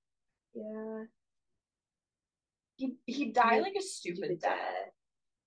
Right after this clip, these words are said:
Speaker 1: Yeah. Um, I don't think anyone would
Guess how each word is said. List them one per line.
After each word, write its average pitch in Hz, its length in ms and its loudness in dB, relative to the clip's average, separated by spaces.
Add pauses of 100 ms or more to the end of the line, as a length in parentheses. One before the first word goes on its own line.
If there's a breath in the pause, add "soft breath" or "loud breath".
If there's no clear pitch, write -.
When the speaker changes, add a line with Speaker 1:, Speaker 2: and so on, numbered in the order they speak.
(480)
Speaker 1:
Yeah. 180 540 -6 (2250)
Um, 185 460 -8 (1160)
I - 60 -8
don't 226 120 -2
think 285 140 -4
anyone 294 180 -4
would 220 120 -4